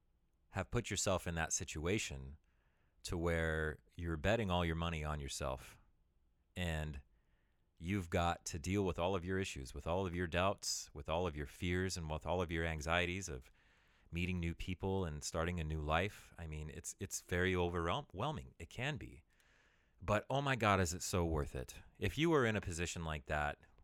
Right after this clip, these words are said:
currently now, I just want you to know that you need to hang on. If you're in a rough patch right now,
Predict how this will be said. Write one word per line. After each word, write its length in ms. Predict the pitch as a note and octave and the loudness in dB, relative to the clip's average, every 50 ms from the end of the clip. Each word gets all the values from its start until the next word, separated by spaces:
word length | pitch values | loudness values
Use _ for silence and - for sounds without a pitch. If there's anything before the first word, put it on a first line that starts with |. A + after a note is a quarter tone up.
| - - | -20 -12
currently 440 | - - G#2 F#2+ F2+ E2+ E2+ E2 D#2+ | -4 0 0 0 0 -2 -6 -6 -2
now, 520 | E2 F#2 F#2 F#2 E2+ D#2 D2+ D2 D2 - _ - _ _ - _ _ _ _ _ _ _ _ - | 2 4 4 4 4 2 0 -2 -6 -8 _ -20 _ _ -20 _ _ _ _ _ _ _ _ 0
I 120 | - A2+ B2+ | 4 4 4
just 200 | C3+ C3 - - | 6 4 0 2
want 220 | B2 G#2+ - - | 0 0 0 2
you 240 | A2 G#2 G2+ G2 F#2+ | 0 2 2 2 0
to 280 | - - - F2+ E2 D2+ | -2 -2 -2 0 0 0
know 380 | D#2+ E2 E2+ F2+ F2 F2 F#2 F#2 | -2 0 2 2 4 4 2 2
that 160 | E2+ - - | 0 -2 -8
you 60 | F2 | -8
need 160 | D#2+ D#2+ E2 D#2+ | -8 -6 -6 -6
to 60 | D#2+ | -6
hang 300 | - - F#2+ F2+ F2+ E2+ | -6 -2 -2 -2 0 0
on. 240 | D#2+ D2+ C2 B1 C2+ | 0 -2 -2 -6 -8
If 140 | - - | -8 -4
you're 160 | G#2 G#2+ A#2 A#2 | 0 2 2 4
in 100 | A2 G2 | 4 2
a 60 | F#2 | 4
rough 260 | F2+ F#2+ F#2 - - | 4 4 2 2 0
patch 360 | - - F#2 F2 F2+ - - - | 0 2 4 4 4 4 2 2
right 200 | F#2 F2 E2+ F2 | 2 2 2 0
now, 320 | F2+ F2+ F2 F2 F2 E2 | -2 -2 0 0 -2 -4